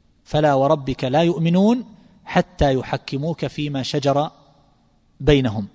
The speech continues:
نزلت في ذلك، يعني هذا مما يدخل في معناها، وليس هذا هو سبب، وليس هذا هو سبب النزول.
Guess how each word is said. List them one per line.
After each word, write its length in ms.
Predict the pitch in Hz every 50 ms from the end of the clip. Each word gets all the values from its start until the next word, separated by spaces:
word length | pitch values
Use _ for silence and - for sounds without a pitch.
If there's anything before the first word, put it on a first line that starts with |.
| _ _ _ _ _ _ _ _ _ _ _ -
نزلت 380 | 175 233 214 233 226 214 -
في 140 | - - 202
ذلك، 360 | 170 180 208 226 233 220 -
يعني 160 | 220 170 190 190
هذا 260 | 180 208 208 196 196
مما 280 | 190 196 190 185 185
يدخل 460 | 185 202 196 - - 185 196 226 233 - - - - - _ _ - - _ _ _ _ _ _ _ -
في 160 | - 185 180
معناها، 540 | 180 151 156 175 185 180 143 131 123 - -
وليس 280 | 160 185 247 277 - -
هذا 260 | 214 196 208 196 185
هو 140 | 165 165 170
سبب، 320 | 151 - 175 160 160 170 175 - - - - _ _ _ _ _ _ _ _ _ _ _ _ _ _ _ _ _ _ -
وليس 320 | 143 156 190 180 - -
هذا 380 | 147 135 156 170 160 143 139 131
هو 220 | 131 156 160 143
سبب 380 | - - 165 151 165 165 156 165
النزول. 400 | 170 170 165 131 123 117 104